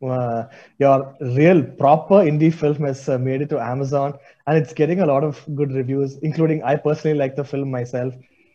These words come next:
So, uh, first of all, what's the mindset like right now? Like, all that hard work is done. I read about how you guys had to shoot in the snow for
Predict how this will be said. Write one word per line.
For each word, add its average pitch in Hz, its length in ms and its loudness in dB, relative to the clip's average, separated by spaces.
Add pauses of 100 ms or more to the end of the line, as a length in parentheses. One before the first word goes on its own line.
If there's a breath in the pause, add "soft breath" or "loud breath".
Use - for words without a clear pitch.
So, 151 580 2
uh, 139 240 0
first 165 260 0
of 220 60 2
all, 226 100 4
what's 156 300 4
the 185 440 2
mindset 156 540 -2
like 127 220 -6
right 117 240 -8
now? 110 180 -8
Like, 117 220 -10
all 135 240 0
that 156 220 0
hard 135 260 -2
work 147 220 -6
is 127 120 -6
done. 139 220 -2
I 123 100 -4
read 131 220 -4
about 139 240 -2
how 131 220 -2
you 147 100 -2
guys 143 240 -6
had 127 160 -6
to 135 80 -10
shoot 143 340 -10
in 147 140 -6
the 139 120 -6
snow 135 720 -8
for 131 240 -4